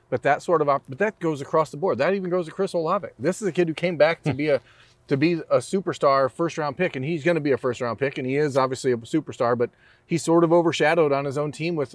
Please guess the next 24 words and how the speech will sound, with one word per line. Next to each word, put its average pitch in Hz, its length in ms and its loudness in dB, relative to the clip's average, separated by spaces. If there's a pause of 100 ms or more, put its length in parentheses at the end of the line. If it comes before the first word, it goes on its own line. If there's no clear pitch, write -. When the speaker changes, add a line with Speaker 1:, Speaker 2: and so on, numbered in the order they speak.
Speaker 1:
with 139 320 -4 (360)
Garrett 151 220 2
Wilson 160 280 -4
and 151 100 -6
Jackson 156 320 -4
Smith-Njigba. 156 440 -8
But 110 180 -4
these 156 160 -4
kids 170 180 -2
don't 151 200 -2
care. 135 300 -2 (360)
They 143 80 2
just, 139 220 -6 (100)
they're, 135 200 -2
they're 135 160 2
all 147 160 6
moving 143 320 -2
towards 127 240 0
something 117 460 -4
together, 113 420 -2
and 107 80 -6
I 110 60 -4
think 104 160 -14
that's 110 240 -6